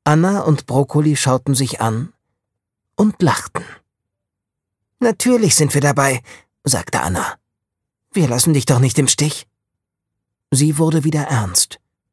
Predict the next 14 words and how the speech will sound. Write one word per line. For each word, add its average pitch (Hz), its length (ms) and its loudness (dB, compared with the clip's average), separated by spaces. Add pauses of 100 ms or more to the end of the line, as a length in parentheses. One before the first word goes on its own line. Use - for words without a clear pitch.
(920)
„Aber 120 420 -4
wie 143 140 0
kommen 202 340 0
wir 220 140 4
überhaupt 127 420 0
ins 123 260 0
Ende?“ 113 380 -2 (1400)
Stefan 120 520 0
grinste. 120 480 -2 (1200)
Die 147 160 2
Antwort 151 600 -2
würde 170 220 0
sie 165 140 -2
verwirren. 151 680 -2